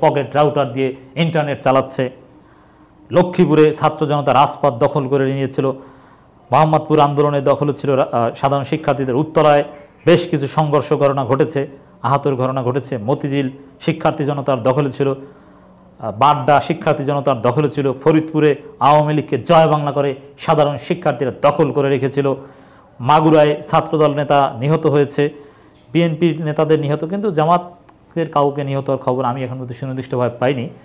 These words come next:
সাধারণ জ-, এখানে জীবন দিচ্ছে আমার দেশের সাধারণ জনগণ, কৃষক, শ্রমিক, ছাত্ররা, যারা পলিটিক্যাল নয়। এই জন্য আগামীর বাংলাদেশ চলবে ছাত্রদের কথায়।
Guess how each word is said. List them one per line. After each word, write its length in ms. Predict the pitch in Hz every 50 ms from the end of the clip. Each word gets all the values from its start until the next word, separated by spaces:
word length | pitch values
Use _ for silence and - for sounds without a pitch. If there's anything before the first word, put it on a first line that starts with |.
| - - -
সাধারণ 360 | - 147 151 160 185 196 185
জ-, 60 | 180 185 - - - - -
এখানে 240 | 143 151 202 226 220
জীবন 340 | 165 170 180 196 233 226 208
দিচ্ছে 220 | 208 202 - -
আমার 260 | 180 180 185 180 160 147
দেশের 260 | 170 - - 175 143
সাধারণ 380 | - - 160 151 151 160 156
জনগণ, 340 | 143 147 143 139 143 143 123 - - - - - -
কৃষক, 400 | 190 180 - 180 165 143 - -
শ্রমিক, 580 | - - - - 190 190 180 180 123 - - - - - - _ _ _ -
ছাত্ররা, 600 | - - 185 180 180 - 160 151 131 113 92 87 - - - - _ -
যারা 200 | 120 131 185 202
পলিটিক্যাল 500 | - - 180 175 160 147 151 - 151 131
নয়। 80 | 120 110
এই 60 | 160
জন্য 240 | 160 180 165 165 170
আগামীর 360 | 160 160 170 170 165 156 156
বাংলাদেশ 480 | 139 123 151 175 165 165 160 156 156 156 - -
চলবে 320 | 180 165 151 147 151 139 - - - - -
ছাত্রদের 580 | - - - 208 185 - - 156 151 151 143 131
কথায়। 380 | - 127 117 113 127 110 92